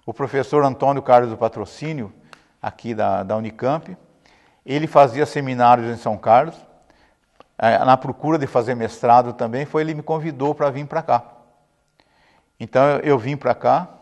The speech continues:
Ah, de fato, eu comecei aqui,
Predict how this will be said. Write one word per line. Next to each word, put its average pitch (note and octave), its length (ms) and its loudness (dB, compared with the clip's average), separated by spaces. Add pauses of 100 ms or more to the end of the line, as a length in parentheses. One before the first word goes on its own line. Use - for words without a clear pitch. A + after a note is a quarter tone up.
(880)
Ah, A2 580 2 (420)
de C3 340 -16
fato, D3 300 4
eu D#3+ 40 -4
comecei C#3+ 520 -4
aqui, C#3+ 380 -10